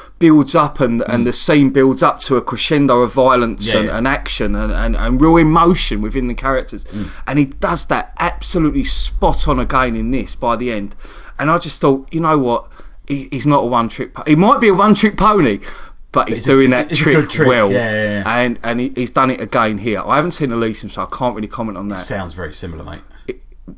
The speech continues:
Speaker 1: what, what does?
Speaker 2: Like the, the, the whole, the, he, his, his structure of
Speaker 1: Yeah.
Speaker 2: movies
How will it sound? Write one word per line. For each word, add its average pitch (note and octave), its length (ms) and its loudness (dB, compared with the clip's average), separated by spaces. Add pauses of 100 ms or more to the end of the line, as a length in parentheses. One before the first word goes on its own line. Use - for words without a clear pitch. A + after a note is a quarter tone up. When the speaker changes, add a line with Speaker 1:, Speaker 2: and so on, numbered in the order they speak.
(140)
Speaker 1:
what, B2+ 460 -2
what A#2+ 240 -6
does? G2+ 440 -6
Speaker 2:
Like B2 180 -2
the, C3 180 -2
the, B2+ 200 -2
the A#2+ 100 -4
whole, A#2 240 -2
the, - 180 -8
he, D3+ 180 -4
his, D3 440 -2
his C3+ 480 -4
structure - 720 -6
of A#2 60 0
Speaker 1:
Yeah. C3 180 4
Speaker 2:
movies F2 360 -6